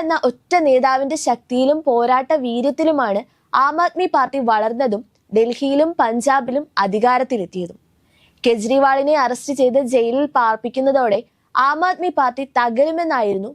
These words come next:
ബി ജെ പി കണക്കുകൂട്ടിയിരുന്നത്. അടുത്ത വർഷം നടക്കാനിരിക്കുന്ന ഡൽഹി അസംബ്ലി തെരഞ്ഞെടുപ്പിൽ ആപ്പിനെ പൂർണ്ണമായും തുടച്ചു നീക്കുമായിരുന്നു ബി ജെ പി ലക്ഷ്യമിട്ടിരുന്നതെന്ന് ഹരിയാനയിൽ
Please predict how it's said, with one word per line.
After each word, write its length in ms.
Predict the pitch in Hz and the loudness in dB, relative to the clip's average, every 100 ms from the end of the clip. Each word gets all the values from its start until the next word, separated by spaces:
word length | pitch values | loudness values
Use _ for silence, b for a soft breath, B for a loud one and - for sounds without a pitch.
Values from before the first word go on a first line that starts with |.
| 196 | -4
ബി 140 | 226 240 | -2 0
ജെ 100 | 285 | 0
പി 160 | 240 226 - | 0 -4 -4
കണക്കുകൂട്ടിയിരുന്നത്. 840 | 185 190 208 175 170 170 165 175 - _ b b b b b 302 | -6 -4 -2 -2 -4 -10 -10 -14 -18 _ b b b b b -2
അടുത്ത 220 | 320 427 415 | -2 -2 0
വർഷം 220 | 370 392 | 0 0
നടക്കാനിരിക്കുന്ന 720 | 349 277 269 311 311 277 277 320 | 0 0 0 -2 -2 -2 0 0
ഡൽഹി 420 | 277 254 247 294 320 | 2 0 0 0 0
അസംബ്ലി 400 | 262 - 269 277 | 0 -2 0 0
തെരഞ്ഞെടുപ്പിൽ 560 | 294 247 247 240 196 202 - - 233 | 0 0 0 -2 -2 -8 -10 -4 -2
ആപ്പിനെ 280 | 247 285 330 - | -2 -4 -4 -2
പൂർണ്ണമായും 640 | 262 285 320 320 277 254 320 - | 0 0 0 0 0 0 -2 0
തുടച്ചു 340 | 226 262 - | 0 0 -2
നീക്കുമായിരുന്നു 720 | 311 233 240 247 240 214 208 262 - | -2 -2 0 0 2 2 0 -6 -6
ബി 160 | 202 226 | -2 -2
ജെ 160 | 233 233 | 0 -2
പി 180 | 226 294 - | -2 -12 -4
ലക്ഷ്യമിട്ടിരുന്നതെന്ന് 920 | 190 - 254 208 220 226 247 220 180 190 b b b b | -4 0 -2 0 0 0 0 0 -2 -8 b b b b
ഹരിയാനയിൽ 600 | 294 320 359 381 285 | 0 2 0 0 -2